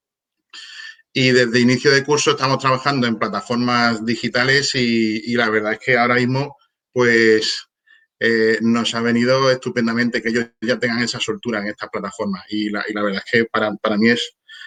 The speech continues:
es un lujo. Pero he aprovechado un poquito también la coyuntura y nos hemos montado un proyecto para el tercer trimestre que, que es bastante potente. En mi página web lo encontráis, el primero que sale está ahí, que lo hemos bautizado como la derrota del coronavirus.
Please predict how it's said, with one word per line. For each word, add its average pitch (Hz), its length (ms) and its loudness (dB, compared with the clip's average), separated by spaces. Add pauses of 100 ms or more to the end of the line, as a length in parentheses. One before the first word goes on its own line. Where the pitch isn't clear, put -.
es 113 200 2
un 113 100 6
lujo. 110 440 4 (360)
Pero 131 580 8 (600)
he 147 100 2
aprovechado 175 480 0
un 165 80 -2
poquito 165 340 0
también 151 420 0
la 117 160 0
coyuntura 120 760 0 (160)
y 127 180 -2
nos 120 200 -2
hemos 143 180 -6
montado 151 340 -2
un 156 160 -2
proyecto 139 420 -2
para 110 160 0
el 107 120 -4
tercer 120 340 -4
trimestre 147 680 -2 (300)
que, 110 840 2
que 110 320 -2
es 110 60 -4 (200)
bastante 127 400 -4
potente. 147 440 -2
En 135 80 -2
mi 117 80 0
página 123 300 -2
web 123 160 4
lo 123 60 2
encontráis, 120 560 -2
el 110 140 -2
primero 113 300 -4
que 110 80 -4
sale 120 320 -2 (440)
está 113 280 -2
ahí, 147 200 4 (320)
que 123 120 2
lo 123 140 6
hemos 139 200 2
bautizado 143 480 2
como 147 220 0
la 131 80 4
derrota 123 340 2
del 131 120 2
coronavirus. 127 640 2